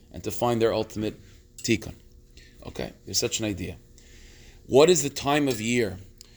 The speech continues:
where the neshama that's stuck in semeach,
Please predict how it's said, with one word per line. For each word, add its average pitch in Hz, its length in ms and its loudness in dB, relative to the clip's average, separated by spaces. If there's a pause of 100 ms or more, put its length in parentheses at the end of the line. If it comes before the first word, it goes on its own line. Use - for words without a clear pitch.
(140)
where 120 360 4
the 107 100 -4
neshama 135 580 2
that's 110 240 0
stuck - 560 2
in 113 200 -6
semeach, 113 880 0